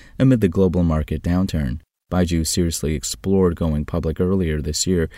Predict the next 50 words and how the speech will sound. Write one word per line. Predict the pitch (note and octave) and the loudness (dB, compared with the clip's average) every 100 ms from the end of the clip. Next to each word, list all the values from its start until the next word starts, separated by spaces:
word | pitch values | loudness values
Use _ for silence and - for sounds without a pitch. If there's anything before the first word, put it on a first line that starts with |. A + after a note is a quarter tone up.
| - - | -16 0
through | G#2 G2 | 2 4
the | |
spac | F2 - B2 D3 F#3+ | 2 0 -2 -2 -2
route | D#2 C#2+ C#2 | -2 -2 -4
at | - F2 | -2 0
a | |
valuation | D#2+ D#2+ D#2+ D#2+ E2 - E2 | 2 2 2 2 0 0 0
north | D#2+ B2+ - | 2 2 2
of | D#2 | -4
forty | - A#2+ B2 | -2 0 0
billion | - D2+ D2 D2 | 0 -2 0 -2
dollars, | D2 C#2+ E2+ - - - - | -2 -2 -2 -4 -10 -20 -4
but | - | 0
changed | A2 A3+ G#3+ | 4 6 6
the | - | 2
plan | - F#2 F#2 G#2 | 0 2 4 4
after | F#2+ G2+ | 4 2
the | F2+ | 2
market | F2 A#2+ C3 B2+ | 2 2 2 0
dramatically | B2 A2+ A2+ B2+ A#2 B2 | 2 2 2 0 0 2
reversed | A2 G#2 G2+ C3+ G2+ - - - - | 4 2 2 2 2 -2 -12 -20 -4
most | F#2+ G2 - | 2 4 2
of | F#2 E2+ | -2 -2
the | |
gains | E2 B2+ D3 F2+ C#2+ | 0 2 4 4 2
from | - E2+ | -2 -2
the | D2 | -2
past | G2 E2 - | 0 0 0
thirteen | F2 D#2 - F2 E2+ | -2 -2 0 0 2
years | E2 F#2 F#2+ | 2 2 0
of | G2 | 0
the | G#2 | 0
bull | G2 G#2 G2+ | 0 0 0
run. | A2 B2 D#2+ - _ _ | 0 -2 -4 -8 _ _
Ravindran | G2+ G2+ B2+ A#2+ B2 B2+ | 0 4 6 6 4 4
told | B2 A#2 | 4 4
TechCrunch | A#2 A2+ - B2 A#2+ | 4 2 2 2 4
in | G2 | 2
an | F#2+ - | 2 4
earlier | A2+ A2 F#2+ E2+ | 4 4 4 4
interview | E2 E2 D#2 D#2+ | 2 0 0 -2
that | D#2+ D#2 | -2 0
Byju's | A#2+ E3 F#3+ G3+ | 0 2 0 2
was | G#2 F2+ | 0 0
watching | F#2 G#2 A2 F#2 | 0 0 0 0
the | D#2+ | 0
macro | E2+ F#2 - D#2+ | 0 0 0 0
market | D#2+ F2 E2 - | 0 -2 -4 -4
conditions | F2 E2 - E2 - | -2 -2 -2 -4 -4
closely | - B2 B2 - G2 | -4 0 0 2 0